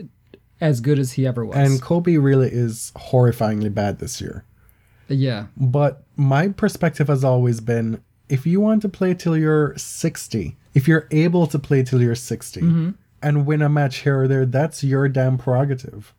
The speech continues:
Speaker 2: You know, this argument that you don't want to see somebody play
Speaker 1: Mm-hmm.
Speaker 2: past their prime. Tough.
Speaker 1: That's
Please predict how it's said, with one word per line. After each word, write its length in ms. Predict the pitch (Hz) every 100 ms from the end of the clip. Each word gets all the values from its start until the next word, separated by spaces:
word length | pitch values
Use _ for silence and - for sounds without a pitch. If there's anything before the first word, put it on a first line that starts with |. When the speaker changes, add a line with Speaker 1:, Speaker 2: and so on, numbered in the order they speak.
| _
Speaker 2:
You 80 | 147
know, 120 | 151
this 200 | 147 143
argument 520 | 143 147 147 151 139 135
that 180 | 127
you 720 | 123 123 139 147 147 143 135 123
don't 320 | 131 127 117
want 380 | 117 117 110 -
to 100 | -
see 540 | - 123 113 104 - - _ _ _ _ _
somebody 540 | - 139 127 123 117
play 460 | - - 131 156 135
Speaker 1:
Mm-hmm. 80 | 123
Speaker 2:
past 340 | 120 113 -
their 160 | 110 104
prime. 600 | - 110 85 80 117 - _ _ _ - - -
Tough. 460 | - 269 - - 139
Speaker 1:
That's 380 | 196 - -